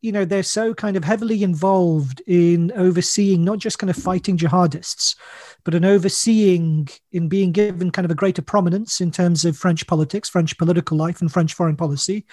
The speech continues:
and also in terms of, um, having to oversee the complete kind of political reconstruction of those states in North Africa. And I wonder if that boosts the paternalism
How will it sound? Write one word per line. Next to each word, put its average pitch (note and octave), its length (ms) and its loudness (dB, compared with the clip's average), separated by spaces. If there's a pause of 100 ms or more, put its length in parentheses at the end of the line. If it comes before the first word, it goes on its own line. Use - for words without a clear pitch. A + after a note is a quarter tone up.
(340)
and A3 180 2
also A3+ 380 4
in G3 140 2
terms G3 340 0
of, F3 240 0
um, F3+ 500 2 (140)
having F#3+ 280 -2
to F#3+ 140 0
oversee F#3+ 460 2
the E3 100 0
complete F#3 380 -2
kind F3 140 -2
of - 80 -4
political F3 360 0
reconstruction E3 840 0 (380)
of D3+ 100 -2
those D#3+ 180 2
states F3+ 380 0
in E3+ 100 0
North D#3+ 240 -4
Africa. D#3+ 460 -4 (540)
And F3 100 0
I F3+ 60 6
wonder G3+ 400 2
if F3+ 140 -2
that F3 260 0
boosts - 640 0 (160)
the E3+ 80 -4
paternalism E3 1040 0